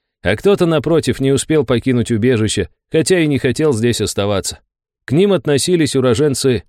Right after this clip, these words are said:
Юкатана, меднокожие работяги, поневоле влившиеся в наши ряды,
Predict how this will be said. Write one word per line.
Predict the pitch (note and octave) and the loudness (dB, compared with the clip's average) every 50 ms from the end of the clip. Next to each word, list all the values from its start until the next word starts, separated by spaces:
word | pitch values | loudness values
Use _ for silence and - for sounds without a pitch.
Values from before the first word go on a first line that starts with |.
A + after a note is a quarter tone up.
| _ _ | _ _
Юкатана, | - F2 G2+ B2 C3 - B2+ A#2 - D3 C#3+ C3 G#2 E2+ - _ _ _ _ _ _ - | -4 -2 0 0 0 0 -2 -2 0 0 0 0 0 -2 -6 _ _ _ _ _ _ -6
меднокожие | - F#2+ A#2+ C3 D#3 D#3+ - - G3 F#3+ D#3 E3+ E3+ | -4 -2 0 0 0 -2 2 2 2 4 4 4 2
работяги, | D#3 D#3+ D3 D3 C#3 - E3 E3 D#3 C3+ C3+ B2+ | 2 2 2 2 0 2 2 0 2 2 0 -2
поневоле | - - G#2 A#2 B2 B2 C#3 D3+ C#3+ C3+ C3 A2 - _ - | -2 0 0 2 2 2 2 2 4 2 0 0 -4 _ -10
влившиеся | D#2+ E2 A2 D3 D#3+ E3 - - C#3+ C3+ A#2+ - C#3 A#2+ | -4 -2 0 2 2 0 0 0 0 0 2 0 0 0
в | |
наши | B2 B2+ C3+ C3+ - C3+ B2+ | 0 0 0 0 0 0 2
ряды, | A#2 B2 G#2 G#2+ A2+ G#2+ F2+ | 2 2 2 2 0 0 0